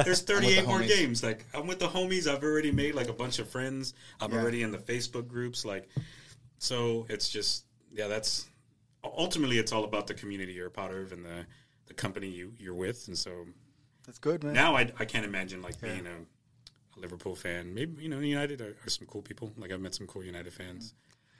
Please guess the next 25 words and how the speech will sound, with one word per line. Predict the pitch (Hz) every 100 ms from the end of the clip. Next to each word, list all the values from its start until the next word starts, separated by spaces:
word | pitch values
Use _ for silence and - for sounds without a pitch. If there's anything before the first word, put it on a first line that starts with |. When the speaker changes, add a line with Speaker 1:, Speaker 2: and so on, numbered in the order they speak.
| _ -
Speaker 3:
Well, | -
Speaker 1:
Um, | 90 90 90 85 _ - 170
Speaker 3:
e-, | 165 -
even, | 180 214
like, | 160
say | - 147
now, | 135 131 139
uh, | - 135 120 107 101 98 - _ _ _ _
Neff, | 127 131 143 143 - - _ _ _
which | 127 117
is | 131 117 -
friends | - 127 127 117
with, | 123
like, | 113 95
uh, | 110 107
he's | 104 120
part | - 123
of | 113
the | 113 104 101
We | 117
Are | 117 110
Austin | 120 - 120
T | 123
V. | 120 139 _ - 147
Speaker 2:
Right. | 139